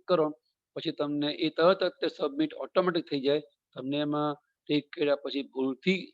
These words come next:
ઉતાવળે ટિક તમે જવાબ બી કરવા માંગતા હોય ને સી થઈ જાય, તો એ પછી એમાં કંઈ ફેરફાર ના થાય. આપણે અહીંયા ઓફલાઈનમાં ગુજકેટ નીટમાં પણ એવું જ છે, તમે એકવાર ટપકું કરો, તો તમે એને મિટાવી શકતા નથી. તમે કદાચ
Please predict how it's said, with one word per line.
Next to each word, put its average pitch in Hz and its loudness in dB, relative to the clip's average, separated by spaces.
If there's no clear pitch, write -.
ઉતાવળે 160 2
ટિક 151 -2
તમે 147 -2
જવાબ 131 0
બી 170 0
કરવા 156 2
માંગતા 139 -4
હોય 143 -2
ને 135 -8
સી 147 -2
થઈ 147 -2
જાય, 127 0
તો 156 2
એ 143 2
પછી 143 -6
એમાં 143 -2
કંઈ 139 -2
ફેરફાર 139 -2
ના 151 -4
થાય. - -12
આપણે 131 -8
અહીંયા 135 0
ઓફલાઈનમાં 160 0
ગુજકેટ 139 -2
નીટમાં 139 -4
પણ 139 -6
એવું 165 2
જ - -8
છે, 135 -4
તમે 139 -2
એકવાર 151 0
ટપકું 151 -8
કરો, 156 4
તો - -20
તમે 135 -4
એને 135 -2
મિટાવી 127 -2
શકતા 139 -4
નથી. 143 -6
તમે 135 -2
કદાચ 143 6